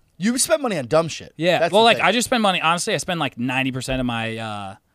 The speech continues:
Speaker 2: spending that's not, like, rent or, like, needed is on coffee. And
Speaker 1: Right.
Speaker 2: it's so, like, I've watched so many videos of, like, "Tip number one, stop buying coffee." It's like, every fucking video is like, "Stop buying coffee," 'cause, like, the markup is insane.
Speaker 1: But lattes are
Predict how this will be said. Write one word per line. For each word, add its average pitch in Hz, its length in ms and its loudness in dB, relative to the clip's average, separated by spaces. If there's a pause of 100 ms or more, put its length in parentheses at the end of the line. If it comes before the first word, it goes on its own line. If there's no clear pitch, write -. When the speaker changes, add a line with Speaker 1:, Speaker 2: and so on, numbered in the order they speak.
(160)
Speaker 2:
spending 127 440 -4
that's 123 220 -6
not, 120 200 -4
like, 113 180 -6
rent 117 360 -8
or, 113 160 -6 (140)
like, 117 240 -8 (100)
needed 123 500 0 (200)
is 131 160 -4
on 101 140 -8
coffee. - 440 -12 (800)
And 143 100 -6
Speaker 1:
Right. 151 80 2
Speaker 2:
it's - 100 -4
so, 185 720 6
like, 170 200 2
I've 175 120 2
watched 185 300 4
so 185 160 2
many 180 160 -2
videos 156 340 2
of, 160 120 -2
like, 147 200 4 (120)
"Tip 233 260 0
number 220 240 4
one, 233 380 4 (240)
stop - 400 4
buying 208 240 4
coffee." 226 460 4
It's 123 120 -4
like, 156 220 2
every 214 280 4
fucking 226 380 2
video 170 220 4
is 190 100 2
like, 151 140 0
"Stop - 280 2
buying 165 220 4
coffee," 139 380 0
'cause, 160 160 0
like, 165 120 2
the 151 80 0
markup 143 440 0
is 143 120 -6
insane. 131 520 -8
Speaker 1:
But 107 180 -10
lattes 104 420 -8
are 85 60 -18